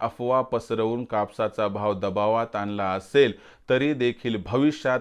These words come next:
कापसाच्या भावात प्रचंड तेजी येऊन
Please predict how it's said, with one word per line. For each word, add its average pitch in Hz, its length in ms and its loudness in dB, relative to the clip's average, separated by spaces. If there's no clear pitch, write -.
कापसाच्या 110 600 0
भावात 104 400 0
प्रचंड 123 500 -4
तेजी 110 540 -4
येऊन 123 260 0